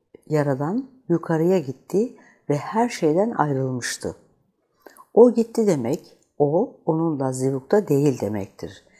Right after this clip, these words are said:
Gitti demek, onun ismi, kutsallık, onun yüce ismi değil demektir. Aksine o sürgündedir. Üç yüz kırk sekiz.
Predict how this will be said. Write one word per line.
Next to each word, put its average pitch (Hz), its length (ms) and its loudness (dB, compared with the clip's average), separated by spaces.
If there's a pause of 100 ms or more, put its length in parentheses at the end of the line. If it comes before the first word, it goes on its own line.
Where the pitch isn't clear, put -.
(160)
Gitti 160 360 -4
demek, 160 460 -2 (220)
onun 160 360 0
ismi, 117 560 -6 (560)
kutsallık, 147 840 -4
onun 151 380 -2
yüce 135 300 -2
ismi - 540 -6 (220)
değil 165 380 4
demektir. 117 640 -8 (260)
Aksine 165 520 -4
o 185 100 2
sürgündedir. 117 880 -4 (2250)
Üç - 220 0
yüz 208 120 0
kırk - 240 -6
sekiz. - 540 -6